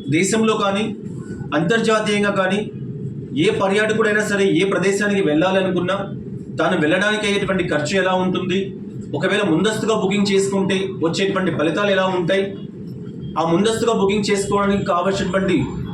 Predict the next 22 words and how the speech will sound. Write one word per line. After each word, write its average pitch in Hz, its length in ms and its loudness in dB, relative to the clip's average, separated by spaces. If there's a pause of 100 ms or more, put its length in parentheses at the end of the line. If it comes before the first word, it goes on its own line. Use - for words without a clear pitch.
(100)
మార్గాలు 196 500 2
ఏంటి, 190 220 0 (800)
వీసా 165 280 4
సదుపాయాలు 202 420 2
ఎలా 190 100 4 (100)
పొందాలి, 185 360 2 (680)
ఇంటర్నేషనల్ 208 580 0
టికెట్స్ 202 340 0
ఎలా 190 200 0
తక్కువ 190 280 -2
ధరలకు 185 280 0
తీసుకోవాలి, 175 540 0 (720)
డొమెస్టిక్ 208 440 0
రంగానికి 220 400 0
సంబంధించినంత 196 580 0
వరకు 190 260 2 (360)
ప్యాకేజెస్ 208 540 0
ఎలా 196 200 4
ఉన్నాయి, 185 240 -2 (800)
ఆ 160 40 0 (120)
ప్యాకేజెస్‌లో 214 580 0 (140)
ఏ 175 40 6